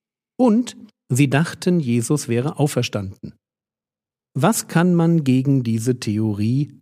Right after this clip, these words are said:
vorbringen? Erstens, das Grab Jesu war kein unbekanntes Grab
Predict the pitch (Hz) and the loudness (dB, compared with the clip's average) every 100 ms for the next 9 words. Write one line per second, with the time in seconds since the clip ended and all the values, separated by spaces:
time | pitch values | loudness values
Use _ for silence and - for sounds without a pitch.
0 | - - 127 101 92 95 69 - _ _ | -10 -2 -2 -2 -8 -12 -16 -20 _ _
1 | _ _ _ _ _ _ _ _ _ _ | _ _ _ _ _ _ _ _ _ _
2 | _ - 127 123 - - 104 101 - 135 | _ 2 2 2 -4 -4 -4 -4 -4 -4
3 | 127 - 139 180 208 143 160 180 175 170 | -4 -4 -2 0 -2 -2 -2 0 0 0
4 | 131 123 131 131 - 123 143 143 175 - | 0 0 -2 -4 -6 -2 -2 -2 -6 -6
5 | 165 175 180 147 120 - 113 107 - 92 | -2 2 2 0 -4 -2 -2 -2 -4 -8
6 | - - 87 73 _ | -10 -14 -14 -14 _